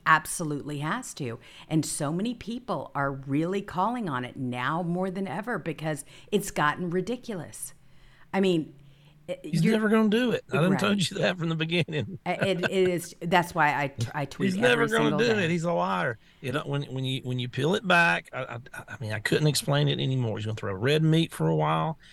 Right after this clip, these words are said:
Speaker 2: He's gonna look like he's doing this. They're gonna have all these bills that have no chance to pass, and things they would never pass if they,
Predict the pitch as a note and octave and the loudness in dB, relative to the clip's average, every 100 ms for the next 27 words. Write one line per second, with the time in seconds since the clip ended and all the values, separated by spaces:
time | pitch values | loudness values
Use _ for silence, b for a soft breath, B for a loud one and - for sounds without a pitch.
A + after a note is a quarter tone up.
0 | B - A#2 A#2 A#2+ A#2 A2+ G#2+ A#2 G#2+ | B -8 -4 -2 -2 -2 -4 -4 -4 -2
1 | C3 D#3+ E3+ D#3+ B2+ A#2+ A2 G#2+ D3 F#3+ | 2 2 2 0 -4 -6 -6 -2 2 4
2 | F#3+ D#3+ A#2+ G#2+ - A#2+ E3 F3 F3 C#3 | 6 4 2 -6 -4 2 4 4 2 0
3 | B2+ - A#2 D3+ F3 D#3 C#3+ B2+ - A2+ | -4 -6 -2 2 2 2 -2 -4 -8 -6
4 | A#2 G#2+ A2 C#3 B2+ B B - G#3+ B3+ | -2 -2 -2 -4 -6 B B 4 4 4
5 | G#3+ G#3 F#3 F#3 F#3 F3 F3 F3+ E3 G#2+ | 4 4 4 4 2 0 0 0 0 -4
6 | - - B2 C3 | -6 -8 -4 -4